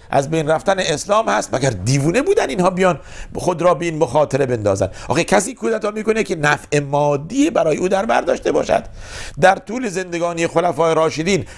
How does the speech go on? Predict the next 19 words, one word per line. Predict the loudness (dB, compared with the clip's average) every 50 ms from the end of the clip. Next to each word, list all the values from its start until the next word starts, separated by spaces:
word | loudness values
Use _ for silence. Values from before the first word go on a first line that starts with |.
| -8 -4
از | -4 -4 -2
ابوبکر | -2 -2 0 2 4 4 4 2 0
گرفته | -2 0 2 0 2 2 2 2 2 2 0 -4 -14 -20 -8 -2
تا | 0 2 2 2
حضرت | 0 0 2 0 0 2 2
علی | 2 2 0 -2
چه | -2 -2 0
نفع | 2 2 2 2 0 0 0
مادی | 2 2 2 2 0 0 4
برای | 4 4 4 4
اینها | 2 2 2 2 0
داشت؟ | -2 -8 -12 -12 -14 -16 -16 -16 -16 -18 -18 -18 -16 -14 -14 -12 -12 -12 -12 -12 -12 -12 -14 -14 -16 -8 -4
می‌بینید | -2 0 2 2 2
که | 2 2
نداشت. | 2 0 0 -2 -6 -8 -12 -12 -12 -12 -12 -12 -14 -16 -16 -6 -2
پس | 0 2 2 0 -2 0
در | 2 2 2 2 0
نتیجه | -2 0 -2 -4 0 2 2 2 2 0 -4 -12 -12 -12 -12 -14 -14 -14 -12
فکر | -10 -8 -2 0 0 0 0 -2 -8 -8 -6 -4 -4 -6